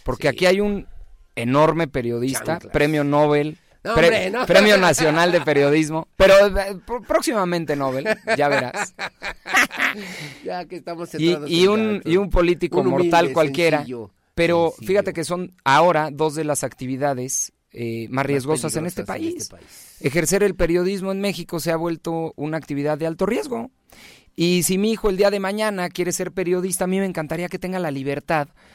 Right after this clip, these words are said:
Speaker 1: para poder
Speaker 2: Claro.
Speaker 1: investigar,
Speaker 2: Igual
Speaker 1: para
Speaker 2: yo.
Speaker 1: poder publicar lo que
Speaker 2: Claro,
Speaker 1: quiera,
Speaker 2: claro.
Speaker 1: sin que su vida sea amenazada por ello.
Speaker 2: Sí, claro.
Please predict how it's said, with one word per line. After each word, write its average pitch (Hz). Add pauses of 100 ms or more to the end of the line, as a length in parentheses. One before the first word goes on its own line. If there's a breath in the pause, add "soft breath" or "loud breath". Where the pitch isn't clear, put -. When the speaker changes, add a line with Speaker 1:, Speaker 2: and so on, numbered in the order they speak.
(120)
Speaker 1:
para 135
poder 135
Speaker 2:
Claro. 165
Speaker 1:
investigar, 139 (120)
Speaker 2:
Igual 110
Speaker 1:
para 139
Speaker 2:
yo. 117
Speaker 1:
poder 147
publicar 175
lo 185
que 139
Speaker 2:
Claro, 156
Speaker 1:
quiera, 254
Speaker 2:
claro. 175
Speaker 1:
sin 156
que 160
su 156
vida 190
sea 185
amenazada 180
por 135
ello. 165
Speaker 2:
Sí, -
claro. -